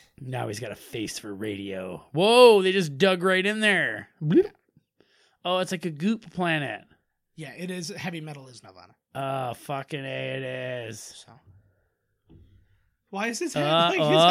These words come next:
Speaker 1: uh-oh.
Speaker 2: coming off?
Speaker 1: Look at this guy.
Speaker 2: So this has a very, uh,
Speaker 1: It's my
Speaker 2: important
Speaker 1: radio. I'm using it.
Speaker 2: Yeah. This has a very important, uh, debut
Speaker 1: She looks hot as
Speaker 2: in it.
Speaker 1: fuck
Speaker 2: We're
Speaker 1: in
Speaker 2: gonna
Speaker 1: this
Speaker 2: see.
Speaker 1: cartoon.
Speaker 2: I know, eh?
Speaker 1: Oh, shit.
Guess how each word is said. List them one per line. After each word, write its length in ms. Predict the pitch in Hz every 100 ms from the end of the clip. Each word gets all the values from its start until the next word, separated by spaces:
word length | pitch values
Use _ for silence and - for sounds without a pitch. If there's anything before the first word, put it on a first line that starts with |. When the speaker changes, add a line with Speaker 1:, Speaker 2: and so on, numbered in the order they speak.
| 165
Speaker 1:
uh-oh. 320 | 160 147 143
Speaker 2:
coming 220 | 139 175
off? 240 | 156 151 156 _ _ _ _ _ _ _ _
Speaker 1:
Look 80 | 151
at 40 | 151
this 140 | 170
guy. 380 | 123 117 101 101 _ _ -
Speaker 2:
So 200 | - 202
this 200 | 214 -
has 320 | 262 226 208
a 80 | 196
very, 420 | 185 185 185 180
uh, 200 | 165 165
Speaker 1:
It's 240 | 165 165 147
my 180 | 135
Speaker 2:
important 100 | 135
Speaker 1:
radio. 300 | 123 123 123
I'm 180 | 123 127
using 300 | 127 123 120
it. 160 | 110 - _ -
Speaker 2:
Yeah. 120 | 156 - _ _ - - -
This 200 | 185 -
has 240 | 208 190
a 100 | 202
very 400 | 170 180 175 170
important, 720 | 170 151 - 165 165 165 156
uh, 540 | 156 147 147 143 135 147 - _ _ _
debut 640 | 143 160 147 165 170 185 214
Speaker 1:
She 120 | - 170
looks 100 | -
hot 200 | 127 107
as 100 | -
Speaker 2:
in 160 | 185
it. 80 | 208
Speaker 1:
fuck 100 | 156
Speaker 2:
We're 80 | 185
Speaker 1:
in 60 |
Speaker 2:
gonna 120 | 170 165
Speaker 1:
this 80 |
Speaker 2:
see. 180 | - 170
Speaker 1:
cartoon. 300 | 135 - 117
Speaker 2:
I 180 | 175 151
know, 240 | 143 135 127
eh? 180 | 135 135
Speaker 1:
Oh, 80 | 107
shit. 540 | - 170 135 113